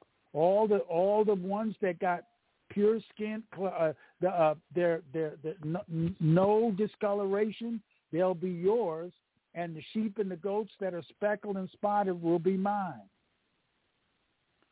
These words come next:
So how did he cause, uh, the sheep to be spotted and speckled? What he did,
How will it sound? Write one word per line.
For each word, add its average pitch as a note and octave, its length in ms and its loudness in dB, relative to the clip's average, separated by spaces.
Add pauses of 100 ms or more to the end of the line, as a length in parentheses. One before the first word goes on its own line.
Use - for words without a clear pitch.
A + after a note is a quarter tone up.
(480)
So G#3 200 2
how G3+ 840 0 (360)
did F#3+ 200 4
he F#3+ 300 -2 (100)
cause, G#3 520 -4 (520)
uh, D#3+ 320 0 (120)
the D#3+ 120 -2 (140)
sheep A#3+ 300 2 (460)
to F3 100 4
be G#3 440 0 (240)
spotted G#3 480 0
and G3+ 240 -4
speckled? B3 560 0 (1120)
What F#3+ 240 0
he G3 180 0
did, F3+ 580 2